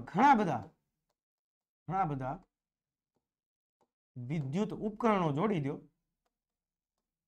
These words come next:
ઉપકરણો જોડવાથી શું થાય? વધુમાં વધુ પ્રવાહ આ બેટરી છે કે પરિપથમાંથી પસાર થવાનું ચાલુ થાય.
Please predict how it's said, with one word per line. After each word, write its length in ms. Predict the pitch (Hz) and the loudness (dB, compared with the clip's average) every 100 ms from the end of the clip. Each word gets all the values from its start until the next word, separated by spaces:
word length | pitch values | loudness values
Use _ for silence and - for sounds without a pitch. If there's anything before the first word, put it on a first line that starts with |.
| _ _ _ _ _ _ _ - | _ _ _ _ _ _ _ -14
ઉપકરણો 600 | 165 - 156 151 131 135 175 175 _ _ _ _ _ _ _ _ _ _ _ _ _ _ _ _ _ _ _ _ _ _ _ _ _ _ _ - - 135 | -14 -8 -6 -4 -4 -6 -8 -14 _ _ _ _ _ _ _ _ _ _ _ _ _ _ _ _ _ _ _ _ _ _ _ _ _ _ _ -20 -14 -12
જોડવાથી 760 | 123 156 226 220 165 139 113 - - - _ _ _ _ _ _ _ _ _ _ _ _ _ - | -4 0 2 4 2 2 -6 -16 -20 -20 _ _ _ _ _ _ _ _ _ _ _ _ _ -2
શું 160 | 285 | 0
થાય? 180 | 170 117 - _ _ _ _ _ _ _ _ _ _ _ _ _ _ _ _ _ | 0 -2 -10 _ _ _ _ _ _ _ _ _ _ _ _ _ _ _ _ _
વધુમાં 580 | 139 143 165 254 285 269 | -2 2 6 10 10 10
વધુ 180 | 277 262 | 6 2
પ્રવાહ 460 | - 226 262 254 220 277 277 - _ _ | 2 8 10 10 8 6 4 -6 _ _
આ 100 | 185 | 0
બેટરી 480 | 185 185 214 269 254 | 4 2 4 2 2
છે 140 | 214 226 | 2 2
કે 100 | 214 | 2
પરિપથમાંથી 720 | 202 247 208 202 220 214 185 | 2 2 0 2 2 2 0
પસાર 220 | 196 214 | 2 4
થવાનું 280 | 202 220 202 | 4 2 2
ચાલુ 180 | 208 214 | 0 2
થાય. 200 | 202 | 0